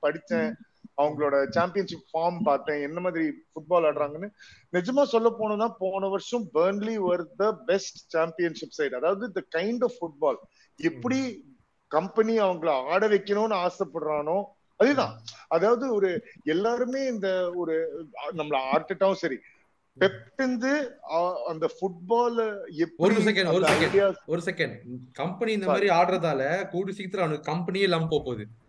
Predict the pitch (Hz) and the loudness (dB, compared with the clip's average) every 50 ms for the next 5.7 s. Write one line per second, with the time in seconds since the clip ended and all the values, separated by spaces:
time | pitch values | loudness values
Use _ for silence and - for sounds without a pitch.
0 | _ _ _ _ - _ - 113 104 101 117 131 156 - 107 110 110 131 180 202 | _ _ _ _ -16 _ -4 -4 -4 -4 -4 -8 -8 -4 -4 -4 -2 0 2 4
1 | 190 202 208 214 202 185 180 - - 214 185 139 - 127 143 170 170 - - 160 | 6 6 6 6 4 2 -2 -4 -4 -2 0 0 2 2 0 -2 -2 -2 0 0
2 | 170 190 185 160 139 113 98 - 120 123 147 143 123 110 - _ _ _ - - | 0 0 0 -2 -8 -8 -6 -4 -2 -2 -2 -4 -6 -8 -10 _ _ _ -20 -20
3 | - _ - 139 156 180 214 240 233 226 202 180 214 233 196 131 - - - - | -6 _ 4 6 8 8 8 8 6 4 4 4 2 2 2 0 -6 -14 -20 -12
4 | _ - 147 165 165 180 180 170 170 165 165 165 185 208 143 165 165 175 208 247 | _ -4 -4 -2 0 0 2 2 2 2 2 2 2 2 2 2 2 2 4 4
5 | 262 254 247 220 - 233 226 214 208 175 151 147 143 | 4 2 2 0 0 0 0 0 -2 -4 -8 -10 -14